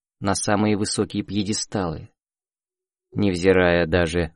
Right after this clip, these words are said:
на множество незамечаемых ею недостатков, которые для других женщин столь очевидны. Ради длительного поддержания в себе и в своем избраннике высокого чувства любви,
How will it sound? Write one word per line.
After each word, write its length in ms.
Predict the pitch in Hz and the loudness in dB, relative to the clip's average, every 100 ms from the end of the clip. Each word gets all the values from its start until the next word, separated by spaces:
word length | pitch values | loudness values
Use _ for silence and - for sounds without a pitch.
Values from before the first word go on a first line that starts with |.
| - | -6
на 180 | 92 90 | 0 0
множество 600 | 90 90 87 - - 90 | 2 0 -2 -4 -4 -2
незамечаемых 1000 | 98 101 90 95 92 - 92 87 92 - | 0 0 2 0 0 0 0 0 -2 -2
ею 280 | 92 90 90 | 0 0 2
недостатков, 840 | 95 98 - - 113 - - 82 | 0 0 -4 -6 -6 -8 -16 -14
которые 480 | - 80 92 90 87 | -10 -6 -4 -2 -2
для 140 | 82 | -2
других 320 | 80 90 92 87 | -2 -2 -2 -2
женщин 480 | 90 95 - 104 | -2 -4 -4 -8
столь 340 | 101 - 98 87 | -10 -4 -2 -2
очевидны. 640 | - 98 90 80 76 - - _ _ _ _ _ _ _ _ _ | -4 -4 -2 -4 -6 -8 -14 _ _ _ _ _ _ _ _ _
Ради 300 | 117 151 151 | 6 8 8
длительного 560 | 117 120 156 139 131 123 | 6 6 6 8 8 8
поддержания 640 | 117 107 113 107 139 131 | 6 4 4 6 8 8
в 60 | - | 6
себе 600 | - 101 110 123 80 - _ _ _ _ | 0 0 4 4 2 -4 _ _ _ _
и 80 | - | -2
в 80 | 113 | -2
своем 340 | - 113 117 | 4 6 8
избраннике 640 | 117 107 120 107 92 82 98 | 6 8 8 8 4 0 -2
высокого 480 | 101 - 113 110 110 | 0 0 2 2 0
чувства 400 | - 110 120 110 | -2 -4 0 0
любви, 520 | 107 117 156 95 | 2 2 2 2